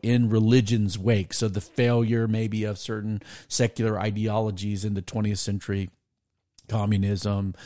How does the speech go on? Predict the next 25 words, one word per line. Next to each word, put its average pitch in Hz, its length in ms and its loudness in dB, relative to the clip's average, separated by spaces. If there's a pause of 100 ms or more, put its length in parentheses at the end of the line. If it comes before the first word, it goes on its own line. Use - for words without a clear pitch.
(180)
ideological 101 720 -2
Marxism, 95 580 -4
these 98 200 -4
kind 95 120 -4
of 90 60 -8
things. 98 180 -6
In 117 80 0
the 113 80 6
latter 160 400 4
part 120 220 4
of 95 80 0
the 98 60 -2
twentieth 104 420 -2
century, 101 480 -2 (360)
we 120 240 8
entered 120 300 4
a, 123 220 4 (120)
what 104 220 -4
some 107 220 0
call 113 220 4
a 117 40 4
postmodern 113 720 6
era, 90 420 0
defined 113 540 2
by 120 400 6